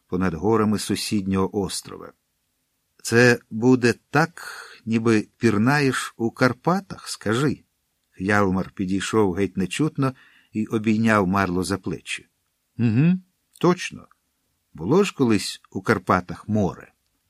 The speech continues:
А тепер собі маєш Говерлу в Тихому океані». Х'ялмар кивнув у бік похмурих гір Ломбоку.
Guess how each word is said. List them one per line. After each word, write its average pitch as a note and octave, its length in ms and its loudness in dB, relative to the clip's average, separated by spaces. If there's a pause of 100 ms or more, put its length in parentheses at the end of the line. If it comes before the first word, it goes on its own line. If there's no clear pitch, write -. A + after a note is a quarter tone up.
(460)
А F#2+ 260 4
тепер A2+ 480 -2
собі G#2 300 0
маєш G2 400 2
Говерлу G#2 680 0
в G#2 40 -8
Тихому B2+ 540 0
океані». D#3 680 -4 (580)
Х'ялмар F#2+ 520 2
кивнув F#2 720 0
у F#2 60 -4
бік F#2 280 -4
похмурих G2 580 -2
гір F#2+ 500 -4
Ломбоку. F#2 840 -4